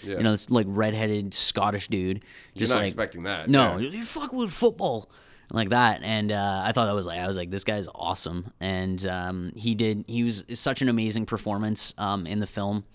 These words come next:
Speaker 2: Um,
Speaker 1: This is arguably the coolest, like, film you worked on?
Speaker 2: Uh, d-, it is. It is definitely the coolest film I
Speaker 1: Hands
Speaker 2: worked
Speaker 1: down.
Speaker 2: on. Um,
Speaker 1: Nice.
Speaker 2: we spent half a day filming a sex scene. That was interesting. Um,
Speaker 1: <laughs>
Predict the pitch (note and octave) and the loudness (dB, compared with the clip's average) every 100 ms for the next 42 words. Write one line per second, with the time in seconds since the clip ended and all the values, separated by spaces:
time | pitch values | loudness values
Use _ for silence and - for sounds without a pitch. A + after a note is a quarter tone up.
0 | - - - - - A2 G#2+ G2+ F#2+ G2+ | -20 -20 -20 -20 -2 4 6 6 4 2
1 | F#2+ F#2+ G#2+ A2+ G#2+ G2+ G2+ G2 G2+ F#2 | 0 -4 -6 -6 -4 -4 -4 -4 -4 -4
2 | - F#2+ G2 - G2 - G2+ A2 A2+ A#2 | -4 -4 -4 -2 -4 -2 -2 -2 -2 -2
3 | C#3 C3+ B2 G#2+ B2+ G#2+ G#2+ A#2 F#2+ E2+ | 0 6 6 6 2 4 8 8 6 -2
4 | F2 G2 G2 G2 F#2+ A#2 A#2+ B2+ A2 F#2 | -2 -2 -2 -4 0 4 4 4 2 0
5 | F2+ - F#2 F2 G2 F#2 F#2 F2+ F#2 F2 | -4 -4 -4 -4 -4 -4 -2 -2 -2 -2
6 | F#2 F#2 - - - _ - G#2 F#2 F#2 | -2 -2 -8 -20 -20 _ 0 4 4 2
7 | F2 F2+ - - - A#2+ A2+ - A2+ A2 | 0 -4 -6 -10 -6 0 0 2 0 0
8 | - A2+ A2+ A2 G#2+ - A2 G#2+ G2 - | 4 4 4 2 0 0 0 0 0 0
9 | G2+ - A#2+ A#2 B2 G#2+ G#2 G#2+ G2+ G#2 | 0 0 2 4 2 0 0 0 -2 -4
10 | - G2 G#2+ G#2+ G#2 - - - - - | -4 -4 -2 -2 -6 -14 -20 -10 -4 2
11 | A2 G#2 G2+ G2+ G2+ G2 - | 4 6 6 4 2 -2 -8